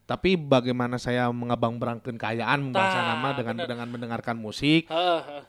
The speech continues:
Speaker 1: Terutama kalau misalkan saya masih ngeband atau ke-, juga
Speaker 2: Hmm,
Speaker 1: masih ngeband, kan
Speaker 2: hmm,
Speaker 1: enak
Speaker 2: hmm.
Speaker 1: gitu ketika ada
Speaker 2: Hmm.
Speaker 1: persoalan,
Speaker 2: Hmm.
Speaker 1: kita masuk ke studio teh gogorowokan
Speaker 2: Gogorowokan.
Speaker 1: dengan musik keluar gitu energinya
Speaker 2: Bener,
Speaker 1: teh.
Speaker 2: ketika
Speaker 1: Heeh.
Speaker 2: boga karudet atau naon
Speaker 1: Nah,
Speaker 2: gitu nya.
Speaker 1: enak,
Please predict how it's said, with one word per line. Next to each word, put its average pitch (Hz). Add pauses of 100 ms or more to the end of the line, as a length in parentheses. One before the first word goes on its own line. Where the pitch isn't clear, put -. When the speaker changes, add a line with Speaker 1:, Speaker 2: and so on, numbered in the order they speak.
Speaker 1:
Terutama 139
kalau 160
misalkan 139
saya 139
masih 131
ngeband 151
atau 147
ke-, 110
juga 131
Speaker 2:
Hmm, 131
Speaker 1:
masih 131
ngeband, 151
kan 208
Speaker 2:
hmm, 147
Speaker 1:
enak 185
Speaker 2:
hmm. -
Speaker 1:
gitu 151
ketika 147
ada 131
Speaker 2:
Hmm. -
Speaker 1:
persoalan, 131 (200)
Speaker 2:
Hmm. 147 (100)
Speaker 1:
kita 143
masuk 156
ke 156
studio 143
teh 185
gogorowokan 143
Speaker 2:
Gogorowokan. 170
Speaker 1:
dengan 147
musik 143
keluar 180
gitu 156
energinya 147
Speaker 2:
Bener, 277
Speaker 1:
teh. 113 (160)
Speaker 2:
ketika 226
Speaker 1:
Heeh. 196
Speaker 2:
boga 190
karudet 202
atau 208
naon 190
Speaker 1:
Nah, 285
Speaker 2:
gitu 156
nya. 302
Speaker 1:
enak, 170